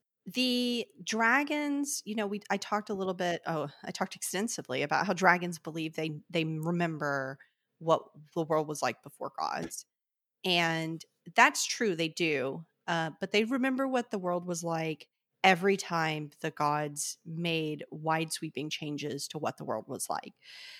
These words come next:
They, they have all of those true memories overlapping one another. Um, and that's a lot to hold on to. And so no one individual dragon holds on to that. Instead, they have a collective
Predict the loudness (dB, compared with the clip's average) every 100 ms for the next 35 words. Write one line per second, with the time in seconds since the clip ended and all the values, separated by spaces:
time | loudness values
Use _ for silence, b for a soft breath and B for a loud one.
0 | B _ 4 4 2 -2 2 2 2 _
1 | _ -6 0 6 8 8 4 2 2 4
2 | 2 -4 -8 -6 -4 -2 -2 -4 -6 -4
3 | -4 -4 -4 -6 -6 -8 _ _ _ _
4 | -20 0 2 4 6 6 6 2 -4 -2
5 | -2 -4 -4 -6 -6 -10 _ _ _ _
6 | 0 0 0 -4 -10 -14 _ 4 6 6
7 | 4 6 4 4 0 2 4 2 -4 -8
8 | -10 _ _ _ _ -10 -4 0 2 4
9 | 4 2 2 2 0 0 -2 4 4 4
10 | 0 -4 -4 -2 -4 -2 -2 -2 -4 -4
11 | -2 0 0 -2 -2 0 0 0 -2 -2
12 | -4